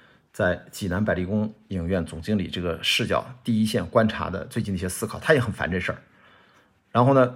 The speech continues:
具体他的内容就不说了。总之我看到他这个就导致我又特别共情，我又回应他洋洋洒洒写了一大篇儿。我其实在讲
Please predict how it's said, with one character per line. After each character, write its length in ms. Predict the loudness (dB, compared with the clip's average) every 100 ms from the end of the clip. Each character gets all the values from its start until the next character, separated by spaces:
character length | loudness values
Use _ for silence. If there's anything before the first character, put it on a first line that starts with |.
| -2
具 140 | 0
体 140 | 0 0
他 140 | 2
的 80 | 4
内 100 | 2
容 140 | 2
就 80 | 0
不 80 | 0
说 200 | 2 2
了。 100 | 0 -18 -4
总 140 | 2
之 100 | 6
我 120 | 6
看 160 | 6 4
到 60 |
他 220 | 6 6 6
这 80 |
个 60 | 6
就 100 | 2
导 260 | 4 4 6
致 220 | 6 6 2 -2
我 320 | 2 4 6
又 300 | 6 6 2 -12 -20 _ _ _
特 160 | 2 4
别 140 | 6 4
共 180 | 4
情， 240 | 2 -2 -10 -14 _ _ _ _ _
我 320 | -2 2 4
又 180 | 6 6
回 280 | 6 2 4
应 140 | 4
他 280 | 2 -2 -4 -10 -6
洋 180 | 0
洋 140 | 2 2
洒 180 | 2 2
洒 300 | -2 -8 -16 -20 -20 _ _ -12
写 340 | -4 -2 0
了 100 | -2
一 120 | 2
大 180 | 2 2
篇 180 | -2 -2
儿。 160 | -2 -6 -20 _ _ _ _
我 180 | 0 0
其 120 | 2
实 120 | 2
在 140 | 4 4
讲 380 | 2 -6 -6